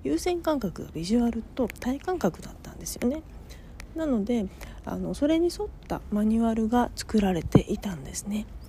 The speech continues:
なので、耳の優先感覚が強い子っていうのは、それでは伝わらなかったんですね。それによって、あの、その子は成長できないという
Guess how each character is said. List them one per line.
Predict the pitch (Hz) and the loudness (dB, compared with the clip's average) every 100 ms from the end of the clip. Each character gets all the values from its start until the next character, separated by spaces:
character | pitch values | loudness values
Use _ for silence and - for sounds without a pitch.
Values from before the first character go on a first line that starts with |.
| - - - | -14 -14 -4
な | 294 | 0
の | 285 220 | 2 4
で、 | |
耳 | 196 220 320 370 | 6 6 4 4
の | 202 - - - - - | 2 0 -6 -16 -6 4
優 | 220 | 6
先 | 208 220 | 8 6
感 | 208 226 | 6 4
覚 | 202 175 | 4 2
が | 160 | -4
強 | - 220 220 | -2 2 4
い | 190 | 2
子 | 185 | -2
っ | |
て | - 170 | -4 -4
い | |
う | |
の | 147 | -4
は、 | 165 | -6
そ | - 220 | -4 2
れ | 277 | 4
で | 294 226 | 6 4
は | 165 | 2
伝 | - - 285 | -6 -2 -2
わ | 339 | -2
ら | 370 370 | -4 -6
な | 349 | -2
か | 226 | 0
っ | - - | -2 -2
た | - | -4
ん | - | -4
で | - | -8
す | - | -6
ね。 | 180 190 - - - - - - - - | -6 -8 -12 -16 -18 -18 -18 -16 -16 -10
そ | - 320 | -2 2
れ | 339 | 2
に | 339 330 | 2 0
よ | 330 | 0
っ | - - - | -4 -8 0
て、 | 440 247 - | 2 0 0
あ | 196 | 2
の、 | 196 180 | 4 4
そ | - | 4
の | 208 208 | 4 4
子 | 180 | 2
は | 208 | 2
成 | - 220 240 | 4 4 4
長 | - 240 | 2 2
で | 196 202 | 2 0
き | - | 0
な | 370 330 | 0 0
い | 277 320 | -2 0
と | 254 240 | 2 2
い | 247 254 285 | 2 0 2
う | 311 | 2